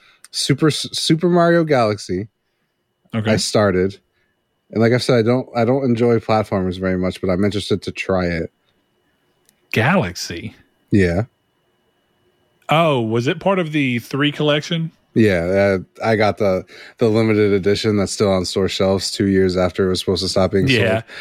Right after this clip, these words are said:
Speaker 1: sold. <laughs>
Speaker 2: Yeah, that's, that's why you got me. For some reason, I didn't think it was that one, but it's,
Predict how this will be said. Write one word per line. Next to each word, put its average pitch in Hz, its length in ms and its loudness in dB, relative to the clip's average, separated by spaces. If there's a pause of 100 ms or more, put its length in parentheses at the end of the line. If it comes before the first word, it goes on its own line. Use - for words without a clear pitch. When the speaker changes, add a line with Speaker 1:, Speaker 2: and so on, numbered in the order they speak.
(180)
Speaker 1:
sold. 147 180 2
<laughs> 190 80 6
Speaker 2:
Yeah, 135 80 -4
that's, 170 520 0
that's 147 300 0
why 151 120 2
you 127 120 0
got 127 180 0
me. 117 120 -2
For 117 120 -4
some 160 180 -4
reason, 139 180 0
I 127 40 2
didn't 120 220 0
think 113 160 -2
it 113 80 -6
was 101 140 -4
that 107 200 -2
one, 95 240 -4
but 113 140 2
it's, - 440 -2